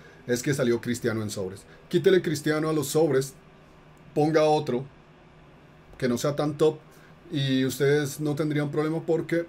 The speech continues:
obviamente, al ver a Cristiano, pues, todos lo querían en S B C. Yo no digo que no, hasta yo mismo no hubiera tenido problema. Eso sí, pues, aunque han puesto a Messi, han puesto a, a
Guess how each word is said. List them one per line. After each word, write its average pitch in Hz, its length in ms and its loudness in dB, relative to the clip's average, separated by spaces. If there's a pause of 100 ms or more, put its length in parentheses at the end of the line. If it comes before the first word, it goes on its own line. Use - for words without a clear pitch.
(140)
obviamente, 139 420 0
al 151 60 4
ver 151 160 2
a 147 80 0
Cristiano, 139 420 -2
pues, 135 200 -2
todos 117 240 0
lo 127 100 0
querían 110 300 -4
en 120 100 -2
S 117 160 -4
B 113 100 -2
C. 143 240 4
Yo 110 120 -6
no 117 100 -4
digo 123 160 -2
que 143 100 -2
no, 190 200 0 (240)
hasta 127 240 -2
yo 131 100 0
mismo 180 240 0
no 117 80 0
hubiera 135 240 0
tenido 139 260 -4
problema. 156 400 2 (380)
Eso 117 180 -4
sí, 185 240 -2 (380)
pues, - 280 -6 (260)
aunque 139 480 4
han 139 160 0
puesto 160 340 2
a 160 60 -2
Messi, 143 840 0
han 131 140 -2
puesto 123 440 -2
a, 110 400 -2 (400)
a 107 560 -4